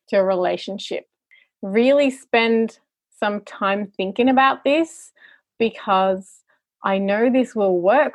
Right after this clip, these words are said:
for you if you can clearly articulate who your audience is, where they spend time, and how you can best connect with them, and then spend time getting to know each other.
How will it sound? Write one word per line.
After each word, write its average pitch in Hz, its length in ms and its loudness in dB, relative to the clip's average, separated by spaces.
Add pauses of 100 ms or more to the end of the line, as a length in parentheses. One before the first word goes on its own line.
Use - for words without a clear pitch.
(120)
for 202 180 2
you 196 380 -4 (140)
if 196 280 -6
you 208 460 -6
can 202 380 -4 (440)
clearly 226 460 2
articulate 196 840 -2 (580)
who 226 80 2
your 214 300 2
audience 202 460 -2
is, 190 320 -6 (140)
where 196 180 4
they 202 180 2
spend 190 360 -4
time, 185 380 -6
and 190 120 -6
how 180 340 0
you 185 220 -2
can 190 180 -4
best - 360 -4 (200)
connect 180 600 -2 (520)
with 208 240 2 (100)
them, 220 420 0
and 196 260 0
then 180 280 -2
spend 190 500 -2
time 202 560 0
getting 190 340 0
to 190 120 -4
know 175 260 0
each - 160 -6
other. - 220 -10